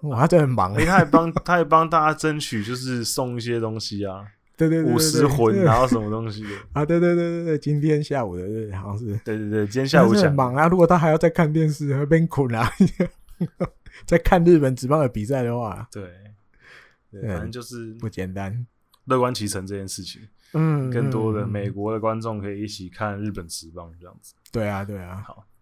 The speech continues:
Speaker 2: 那这个礼拜的节目就到这里结束。那最后还是要跟大家讲一下，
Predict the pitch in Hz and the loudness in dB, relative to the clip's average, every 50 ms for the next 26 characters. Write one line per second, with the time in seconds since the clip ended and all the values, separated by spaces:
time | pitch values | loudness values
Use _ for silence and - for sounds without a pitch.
0 | - 127 127 127 127 127 - 151 147 135 113 104 - 131 127 120 110 101 107 104 | -6 -4 -2 0 0 0 -2 -2 -2 -2 -4 -2 0 0 0 0 0 -2 -4 -8
1 | 101 107 110 110 107 113 110 104 113 107 104 98 110 110 98 90 85 - - 87 | -6 -6 -8 -6 -4 -4 -4 -2 -2 -2 -2 -2 -4 -6 -6 -8 -8 -10 -12 -10
2 | 90 87 - 110 104 104 107 113 110 107 107 101 104 - - - - _ _ - | -10 -8 -6 -6 -6 -4 -4 -4 -4 -4 -6 -8 -10 -16 -20 -20 -20 _ _ 0
3 | 143 143 147 123 123 123 127 135 135 131 139 135 135 135 131 127 127 131 127 123 | 2 2 4 4 4 4 6 4 4 4 2 0 2 2 4 4 4 2 0 -2
4 | - - 104 98 104 104 101 127 117 113 104 101 | -6 -10 -10 -10 -10 -6 -4 -2 0 0 0 -2